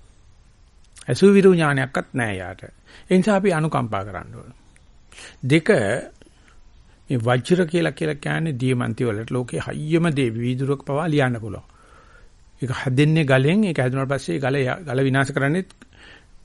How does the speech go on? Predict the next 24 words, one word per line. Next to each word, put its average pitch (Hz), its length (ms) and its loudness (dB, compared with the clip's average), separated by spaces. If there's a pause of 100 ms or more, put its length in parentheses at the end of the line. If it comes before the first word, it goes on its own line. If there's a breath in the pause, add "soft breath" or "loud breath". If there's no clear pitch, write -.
(120)
මේ 131 360 -4
දියමන්ති 139 420 4
වලින් 160 180 2
තමයි. 113 300 -4 (600 loud breath)
දියමන්ති 185 480 4
වලින් 214 180 4
කඩුවක් 175 340 2
හැදුවයි 151 300 2
කියලා 139 180 -4
කියන්නේ. - 360 -12 (720)
ඒකල 139 180 0
හොන්දට 143 360 0
මුවත් 151 260 -2
කෙරුවට 165 340 -2
පස්සේ 160 320 -2 (420 loud breath)
ඒ 151 200 4
කඩුවේ 202 380 4
මුනත 165 360 2
ඒ 214 160 6
කඩුවෙන් 170 340 2
කපන්න 160 340 0
පුළුවන්ද 127 280 -4
කියලා 95 220 -10
අහනවා. 113 220 -18